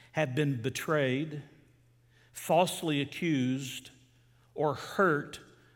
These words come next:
by their trusted friends. Ninety-seven percent. You say, "Pastor, what about the other three percent?" They just started in the ministry last week.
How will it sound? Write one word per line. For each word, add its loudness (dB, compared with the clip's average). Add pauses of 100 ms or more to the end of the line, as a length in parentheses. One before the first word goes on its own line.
by 0
their -4
trusted -4
friends. -4 (280)
Ninety-seven -2
percent. -6 (720)
You -6
say, -2
"Pastor, 2
what 4
about 2
the 4
other 2
three 0
percent?" -2 (540)
They 0
just -2
started 0
in 0
the 0
ministry 0
last 0
week. -6